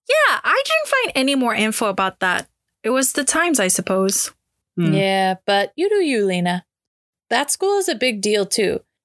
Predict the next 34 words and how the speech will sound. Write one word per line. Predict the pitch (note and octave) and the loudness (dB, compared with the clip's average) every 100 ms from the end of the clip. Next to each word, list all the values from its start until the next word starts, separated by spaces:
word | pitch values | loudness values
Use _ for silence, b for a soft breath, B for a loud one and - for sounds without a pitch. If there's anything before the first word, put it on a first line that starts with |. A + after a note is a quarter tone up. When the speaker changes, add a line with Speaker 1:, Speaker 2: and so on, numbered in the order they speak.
| _ - | _ -6
Speaker 3:
She | - D#4 | -2 0
would | F4 | 0
have | F#4+ | 0
studied | - B3+ A#3+ A#3+ | 0 0 0 0
under | - G#3 G#3 | 0 0 2
Marcello | G3 F#3+ - A3 G#3 G#3 | 0 0 0 0 0 -2
Piacentini, | - A#3+ G#3+ G#3 - F#3+ F3+ F#3 A#3+ F#3+ E3 D#3 - b b b | -2 -2 -2 0 0 0 0 0 0 2 2 0 -4 b b b
who | - B3 | -4 -2
was | A3 G#3 | 0 0
a | |
big | G3 B3 C#4+ | -2 -2 -2
proponent | - D4 B3 A3 A3 | -4 -2 0 0 0
of | F#3+ | -2
fascist | - G#3+ G#3 A3+ - | 0 0 0 -2 -2
architecture | F#3+ F#3+ F#3+ F3 F#3 | -2 -2 -4 -2 0
in | F3 - | 0 0
Italy, | F3 - - - _ _ _ | 0 0 -2 -6 _ _ _
which | B3+ B3 - - - _ - | -2 0 0 -2 -6 _ -4
wasn't | E4+ F4+ F4+ E4+ | -2 0 -2 -2
great | - C#4 C4 - | 0 0 -2 -2
politically, | A3+ G3+ A#3 B3+ C#4+ C#4+ | -2 0 0 -2 -2 0
but | C#4+ G3+ - - A4+ B4 G#4 | 0 -2 -2 0 0 2 2
stylistically, | G4+ - C4 A#3 A3 G3 F#3+ G3 - | 0 0 -2 -2 0 2 0 -2 -4
it | A#3+ | -2
was | - B3 | 0 0
a | G#3 | 0
simplified | F#3+ C#4+ C4+ C#4 - B3+ A#3+ A#3+ A3+ | 0 0 0 -2 0 0 2 2 0
and | F#3+ F3+ | 0 2
modern | F#3+ G3+ G#3+ G3+ | 2 0 0 0
version | G3 F3+ F#3+ | 0 0 0
of | F3 E3+ | 0 0
traditional | - F#3 F3+ - F3+ | -2 -2 0 0 0
Roman | F3 E3+ E3 - | 2 0 0 0
architecture. | E3+ F3+ - - - - B3+ | -2 -4 -6 -4 -4 -6 -12